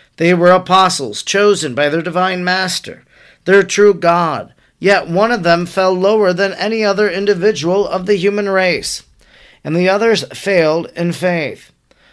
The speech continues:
the foundation of all virtue. Yet all this was conformable to the just judgment of the Most High.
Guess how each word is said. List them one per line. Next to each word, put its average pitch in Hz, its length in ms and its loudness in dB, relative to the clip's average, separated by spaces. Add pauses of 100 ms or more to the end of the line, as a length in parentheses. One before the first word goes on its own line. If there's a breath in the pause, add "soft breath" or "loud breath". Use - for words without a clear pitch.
(140 soft breath)
the 156 100 0
foundation 175 640 0
of 170 160 -2
all 160 200 2
virtue. 123 520 -8 (640 soft breath)
Yet 156 160 0
all 190 180 4
this 180 280 -2
was 180 140 -8
conformable 170 840 -2
to 147 140 -6
the 147 120 -4
just 160 360 -4
judgment 120 520 -6
of 147 80 -8
the 151 80 -8
Most 147 320 -6
High. 147 460 -6